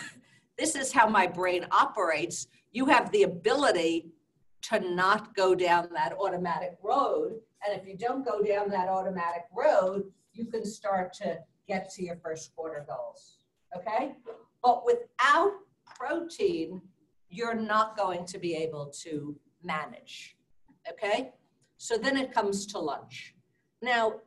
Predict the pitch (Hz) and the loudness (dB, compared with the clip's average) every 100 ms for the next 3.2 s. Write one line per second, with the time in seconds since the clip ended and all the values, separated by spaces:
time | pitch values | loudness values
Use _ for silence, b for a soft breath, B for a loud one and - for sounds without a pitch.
0 | - 247 - 220 - 214 175 175 156 143 | -12 -10 -4 -2 2 2 2 -2 -6 -8
1 | - - - _ _ 302 330 320 311 269 | -10 -14 -14 _ _ 0 2 2 0 -4
2 | 226 185 185 - 185 190 - - 170 175 | -12 -8 -8 -4 -4 -4 -6 -8 -2 0
3 | 156 | -2